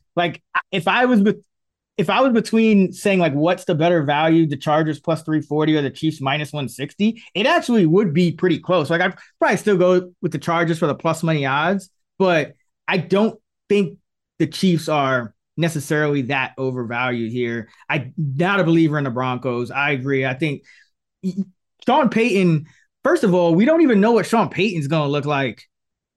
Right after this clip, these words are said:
And it's gonna be year one. You know, we, uh, we just, he's not necessarily just gonna come. And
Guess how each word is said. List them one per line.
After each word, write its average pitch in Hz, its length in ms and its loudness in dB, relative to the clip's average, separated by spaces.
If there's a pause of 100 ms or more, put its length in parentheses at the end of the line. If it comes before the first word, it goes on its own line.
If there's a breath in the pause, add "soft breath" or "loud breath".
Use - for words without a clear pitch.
(160)
And 190 380 0
it's 208 160 -2
gonna 254 220 2
be 214 100 6
year 214 240 4
one. 151 420 0
You 156 120 -2
know, 165 120 2
we, 214 200 4
uh, 233 140 0 (220 loud breath)
we 190 80 2
just, 196 220 0
he's 202 400 0
not 262 220 2
necessarily 226 420 2
just 180 180 -2
gonna 175 140 0
come. 185 440 0 (300 loud breath)
And 175 280 -4